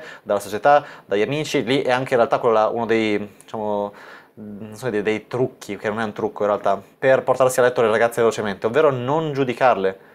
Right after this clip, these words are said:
Non è soltanto una cosa che fai a livello di parole, è proprio una cosa a livello di attitudine. Se tu hai in testa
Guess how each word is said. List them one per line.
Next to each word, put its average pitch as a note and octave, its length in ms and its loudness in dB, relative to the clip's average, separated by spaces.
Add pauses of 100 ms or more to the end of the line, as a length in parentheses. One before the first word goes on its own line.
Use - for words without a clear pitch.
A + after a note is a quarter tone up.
(140)
Non A#2+ 160 0
è E3 60 2
soltanto B2+ 300 2
una A2+ 60 2
cosa A#2+ 140 4
che A2+ 60 2
fai A#2 140 2
a - 20 4
livello A2 180 0
di A2 80 0
parole, G#2 240 4
è - 20 0
proprio B2 220 -2
una B2 80 -2
cosa B2 120 2
a - 20 6
livello A#2+ 240 6
di A2+ 100 0
attitudine. A2+ 540 0
Se G2+ 100 -8
tu C#3+ 80 0
hai C3+ 140 4
in A2 60 -6
testa B2+ 340 0